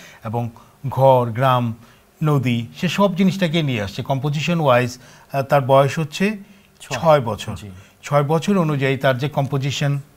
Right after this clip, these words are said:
Speaker 1: তার যে, আহ, তার যে বাংলাদেশকে সে কিভাবে দেখছে, সে মুক্তিযুদ্ধের সময়টাকে সে
Speaker 2: হুম, হুম।
Speaker 1: হয়তো প্যারেন্টসের কাছে গল্প শুনছে, ওইভাবে
Speaker 2: জি,
Speaker 1: সে,
Speaker 2: জি, জি।
Speaker 1: ওইভাবে সে
Speaker 2: সেই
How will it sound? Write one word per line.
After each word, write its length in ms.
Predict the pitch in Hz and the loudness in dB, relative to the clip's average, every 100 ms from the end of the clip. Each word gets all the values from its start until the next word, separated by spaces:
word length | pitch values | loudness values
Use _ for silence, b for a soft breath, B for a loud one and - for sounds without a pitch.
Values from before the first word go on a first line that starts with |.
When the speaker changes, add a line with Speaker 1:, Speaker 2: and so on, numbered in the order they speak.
| B B B B | B B B B
Speaker 1:
তার 260 | 113 120 | 2 2
যে, 360 | 113 127 127 127 123 _ _ - | 0 -2 -2 -4 -8 _ _ -10
আহ, 640 | 123 120 117 117 113 107 95 _ _ _ - | -4 -2 -2 -2 -2 -6 -12 _ _ _ -2
তার 220 | 135 117 | 0 0
যে 320 | 117 127 127 120 104 | -2 -2 -2 -6 -6
বাংলাদেশকে 680 | 117 131 143 143 143 - | 0 2 2 0 -2 -4
সে 160 | 143 151 | -4 -4
কিভাবে 440 | - 143 139 135 131 B B _ - | -2 0 0 -2 -4 B B _ -8
দেখছে, 360 | 131 139 - 143 | -2 -2 -2 -6
সে 140 | 117 | -4
মুক্তিযুদ্ধের 580 | 127 131 - 135 139 156 | -4 -4 -4 -4 -2 -2
সময়টাকে 460 | 151 156 139 127 117 | -4 -4 -4 -4 -6
সে 260 | - 127 117 | -6 -8 -6
Speaker 2:
হুম, 100 | 120 | -6
হুম। 140 | 107 | -6
Speaker 1:
হয়তো 460 | 98 147 156 151 147 - - | -4 -2 -2 -4 -6 -16 -6
প্যারেন্টসের 400 | 156 151 147 165 | -2 -2 -2 -2
কাছে 260 | 147 143 151 | -2 -4 0
গল্প 280 | 135 135 131 | -2 -2 -6
শুনছে, 280 | - 110 | -8 -8
ওইভাবে 340 | 147 135 131 151 | -6 -4 -2 -4
Speaker 2:
জি, 140 | 110 | -4
Speaker 1:
সে, 140 | 113 147 | -4 -4
Speaker 2:
জি, 60 | |
জি। 300 | 110 98 - | -6 -12 -8
Speaker 1:
ওইভাবে 380 | 151 143 143 147 | -2 0 0 -2
সে 60 | - | -4
Speaker 2:
সেই 220 | 147 | -4